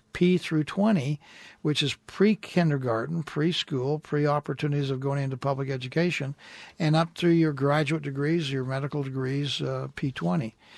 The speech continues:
So, uh, again, I think the opportunities for us to have early intervention are, are important.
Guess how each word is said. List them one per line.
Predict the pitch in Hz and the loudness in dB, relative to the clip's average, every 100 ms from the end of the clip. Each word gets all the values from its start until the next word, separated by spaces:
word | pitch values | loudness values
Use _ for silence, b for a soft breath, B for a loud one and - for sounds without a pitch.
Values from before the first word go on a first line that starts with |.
| B B B | B B B
So, | - 175 165 160 156 | 0 6 8 8 4
uh, | 151 | -2
again, | 156 160 160 151 147 147 | -2 0 2 2 0 -4
I | 143 143 | -4 -2
think | 165 147 | -2 -2
the | - 147 | 0 2
opportunities | 147 147 143 156 139 | 2 0 -2 0 0
for | - 143 | 0 -2
us | 131 | -2
to | 143 | -2
have | 131 139 | -2 -2
early | 147 151 | 0 0
intervention | 143 135 147 147 - 156 156 B B B B B - | 0 0 0 0 0 0 -2 B B B B B -4
are, | 139 139 135 | 0 0 -2
are | |
important. | 135 - 165 143 135 | -2 2 2 2 -2